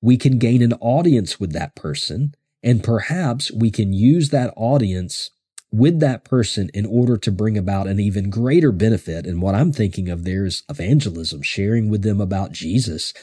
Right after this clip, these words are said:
uh, talking to them about our faith.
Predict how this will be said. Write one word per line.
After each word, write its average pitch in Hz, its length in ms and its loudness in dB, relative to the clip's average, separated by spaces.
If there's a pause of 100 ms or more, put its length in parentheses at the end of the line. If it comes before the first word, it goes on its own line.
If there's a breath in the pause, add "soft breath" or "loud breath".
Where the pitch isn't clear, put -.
(460 loud breath)
uh, 82 260 -6
talking 113 420 2
to 107 80 -2
them 110 180 2
about 101 320 -2
our 92 120 -4
faith. 101 580 -6